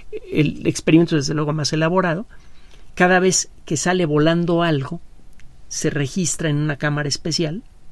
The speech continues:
un aparato especial, un, un, un detector de partículas, y toda esa información la guarda usted, y se le va formando una montaña de datos brutal.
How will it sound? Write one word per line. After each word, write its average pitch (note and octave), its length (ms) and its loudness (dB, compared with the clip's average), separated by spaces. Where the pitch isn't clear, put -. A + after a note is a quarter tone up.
un C#3+ 60 -2
aparato C#3+ 380 -4
especial, D#3 380 -2
un, D#3+ 140 0
un, F3 260 -2
un A3+ 140 -6
detector D3 460 -4
de D#3 80 2
partículas, E3+ 640 -2
y B2 80 2
toda F3 180 2
esa F#3 140 0
información D#3 400 -2
la D#3 80 -4
guarda D3+ 240 -6
usted, A3+ 240 -8
y D#3 120 -2
se C#3 140 2
le C3+ 100 0
va D#3 120 2
formando E3 320 2
una E3 120 2
montaña D3+ 440 0
de C3 120 -2
datos C#3 340 -6
brutal. E3 380 -4